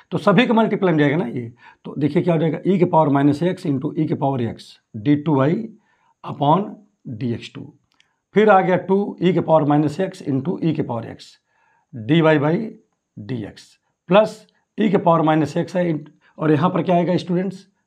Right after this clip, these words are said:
ध्यान दीजिएगा, इधर, इधर आ जाएगा, e के पावर यहाँ भी x आएगा और y लिखा है। स्टूडेंट्स यहाँ पर क्या बचा, माइनस का y बचा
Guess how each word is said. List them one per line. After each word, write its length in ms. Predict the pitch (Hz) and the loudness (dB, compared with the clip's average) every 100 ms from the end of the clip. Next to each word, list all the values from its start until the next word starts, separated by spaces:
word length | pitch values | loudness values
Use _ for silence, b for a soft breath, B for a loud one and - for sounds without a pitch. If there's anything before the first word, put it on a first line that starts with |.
| _ | _
ध्यान 140 | 160 175 | -4 -2
दीजिएगा, 460 | 170 175 196 - - _ _ _ | 0 -2 -6 -10 -18 _ _ _
इधर, 320 | 143 139 131 98 _ _ _ _ - | -2 0 0 -2 _ _ _ _ -8
इधर 200 | 139 151 | 0 2
आ 40 | |
जाएगा, 300 | 151 160 165 127 104 _ _ _ _ - | 4 4 4 2 0 _ _ _ _ -4
e 100 | 165 | -2
के 80 | 165 | 0
पावर 220 | 160 147 | 0 0
यहाँ 240 | 127 165 | -2 -2
भी 140 | 165 196 | 0 0
x 180 | - | 2
आएगा 320 | 208 135 117 107 131 _ _ _ _ 131 | 0 0 -4 -10 -16 _ _ _ _ -8
और 100 | 123 | 0
y 160 | 147 | 2
लिखा 240 | 202 196 180 | 2 2 0
है। 260 | 160 165 - b b b - | -4 -8 -16 b b b -4
स्टूडेंट्स 500 | 151 190 185 180 190 | 0 2 2 2 2
यहाँ 140 | 165 | 0
पर 100 | 170 | 0
क्या 120 | - | -2
बचा, 220 | 175 175 196 | -2 0 0
माइनस 440 | 156 143 170 156 | 4 4 4 2
का 100 | 131 | -4
y 100 | 117 | -8
बचा 240 | 101 98 | -10 -12